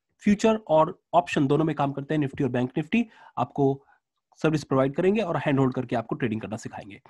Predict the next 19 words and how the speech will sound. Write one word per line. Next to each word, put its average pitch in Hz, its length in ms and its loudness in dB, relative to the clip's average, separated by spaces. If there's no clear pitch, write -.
अगर 202 160 2
आपको 196 200 2
कोई 202 140 0
क्वेश्चन 220 280 -2
है 277 60 0
तो 277 80 -6
प्लीज 156 200 -6
कमेंट 123 240 -2
बॉक्स 113 180 -8
में 120 60 -6
बताइएगा। 82 360 -12
आज 180 260 4
की 202 420 -2
अगर 165 160 -2
आगे 240 180 4
बात 147 220 2
किया 131 140 -4
जाए 107 220 -6
<coughs> - 500 -4